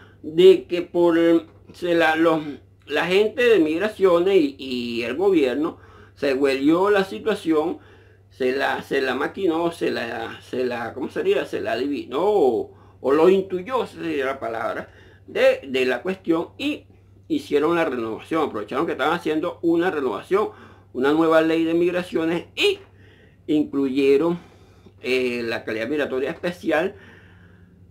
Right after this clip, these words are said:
pensando, pensando en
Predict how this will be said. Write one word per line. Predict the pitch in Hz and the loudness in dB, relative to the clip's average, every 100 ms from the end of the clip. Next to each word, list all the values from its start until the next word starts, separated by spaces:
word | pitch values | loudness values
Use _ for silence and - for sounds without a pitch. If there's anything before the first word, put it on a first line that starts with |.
| - - | -20 -6
pensando, | 165 165 160 196 180 147 110 - - - - | 0 2 2 4 4 4 -2 -16 -20 -20 -16
pensando | - 147 156 - 190 254 302 311 381 - - | -4 -2 -2 -2 0 0 0 -6 -8 -14 -6
en | 170 220 294 | 2 4 2